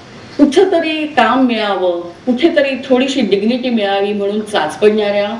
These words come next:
या आमच्या बायका, कदाचित, अ, फार फार तर maids in India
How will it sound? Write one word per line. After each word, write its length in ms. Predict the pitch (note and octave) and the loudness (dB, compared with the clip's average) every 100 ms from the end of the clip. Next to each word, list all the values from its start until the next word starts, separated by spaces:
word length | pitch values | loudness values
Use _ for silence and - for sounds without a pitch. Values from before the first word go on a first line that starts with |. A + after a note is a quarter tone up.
| - - - | -12 -12 0
या 160 | G3+ | 2
आमच्या 240 | F#3 F#3+ - | 2 0 -2
बायका, 360 | F3 E3 - C#3 - - - - - - | -2 -4 -6 -10 -12 -16 -18 -16 -16 2
कदाचित, 640 | A3 A#3+ C4 D4 C#4+ - B3+ | 6 6 4 2 -4 2 4
अ, 460 | A3+ A3 G#3+ G#3+ G#3+ | 4 4 0 -4 -2
फार 160 | F#3+ F#3+ | -2 0
फार 140 | A#3 A#3 | 0 0
तर 300 | B3+ B3 A#3 A#3 - - - D#3+ | 0 0 -2 -8 -12 -20 -14 -4
maids 520 | F#3 A3 C4+ D4 A3+ - - - | 0 2 2 2 -2 -6 -12 -2
in 80 | A#3 | 4
India 380 | A3+ G#3 A3 G3+ | 4 4 2 0